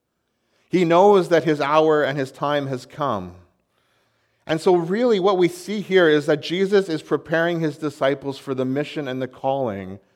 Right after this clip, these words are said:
for which they are going to be sent out. As they are going to be the, the disciples, they're going to be the messengers of Christ to the nations, Jesus wants them to be prepared. He wants them to know how to live.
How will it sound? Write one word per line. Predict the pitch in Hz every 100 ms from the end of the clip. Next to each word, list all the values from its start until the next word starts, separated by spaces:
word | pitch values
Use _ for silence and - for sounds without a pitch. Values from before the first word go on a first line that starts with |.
| _ _ _ _
for | -
which | 123 135 131
they | 131
are |
going | 131 127 131
to | 131
be | 117 113
sent | - 120 107 107
out. | 87 - _ - _ _ _ _ _ _ _ _ _ _ _ -
As | 147 143
they | 180
are | 180
going | 156 170 180
to | 175
be | 143 151 170 165 156 151 - _ -
the, | 143
the | 127 120 135
disciples, | 117 135 127 147 160 160 147
they're | 135 147
going | 160 156
to | 143
be | 131 170 170
the | 147
messengers | 139 160 165 156 147 131
of | 117
Christ | - 165 160 147 -
to | -
the | 127
nations, | 123 127 156 170 - 117 110 110 - _ _ _
Jesus | - 165 170 147
wants | 131 143 151 147
them | - 127
to | 120 120
be | 123
prepared. | 120 107 - 104 85 73 _ _ _ _ _ _ _ _ _ _ _ _
He | -
wants | 165 175 190 185
them | 160
to | 151
know | 156 151
how | 143 147 143
to | -
live. | 117 127 127 104 92